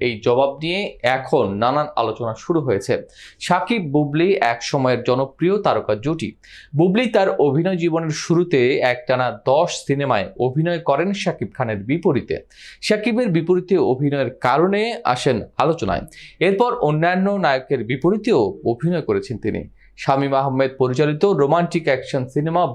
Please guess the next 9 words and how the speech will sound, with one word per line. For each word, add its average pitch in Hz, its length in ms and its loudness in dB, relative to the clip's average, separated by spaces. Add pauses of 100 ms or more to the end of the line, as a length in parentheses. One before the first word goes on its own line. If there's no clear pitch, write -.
বসগিরি 135 480 0 (200)
প্রথম 135 260 -2 (100)
সিনেমাতেই 190 500 -2
তিনি 147 160 -2 (260)
অভিনয়ের 139 380 -2 (180)
সুযোগ 160 240 -2 (100)
পান 107 120 0 (460)
শাকিব 170 360 -2
খানের 101 260 -4